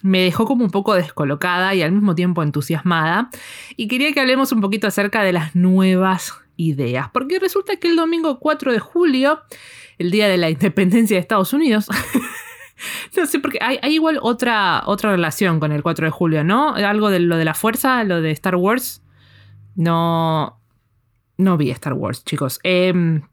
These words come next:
en realidad lo intenté. Vi el primer, el primer episodio.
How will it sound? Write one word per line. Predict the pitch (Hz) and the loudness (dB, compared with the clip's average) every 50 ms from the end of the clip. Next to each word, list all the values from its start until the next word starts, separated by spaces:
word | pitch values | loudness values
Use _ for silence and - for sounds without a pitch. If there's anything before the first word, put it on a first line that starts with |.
| _ _ _ _ _ _ _ - | _ _ _ _ _ _ _ -4
en | - 180 | -2 -2
realidad | 170 180 196 202 220 247 | 0 2 2 2 2 2
lo | 254 240 | 2 2
intenté. | 233 202 208 208 196 185 - 139 123 135 | 2 2 2 2 0 0 0 -2 -2 -2
Vi | 147 170 190 190 | -2 0 0 0
el | 202 208 - | 0 0 0
primer, | 196 202 208 208 220 226 233 254 262 247 - _ - - - - - _ _ _ _ | 0 0 2 2 2 2 2 0 0 -2 -4 _ -20 -20 -20 -20 -20 _ _ _ _
el | - 170 165 160 | -2 -2 0 0
primer | 156 175 175 180 196 202 | 0 0 0 2 0 0
episodio. | 202 190 - 175 151 - - 180 - 147 156 170 175 170 160 165 160 156 | 0 -2 -4 -6 -6 -4 -6 -4 -4 -4 -2 -2 -2 0 0 -2 -2 -4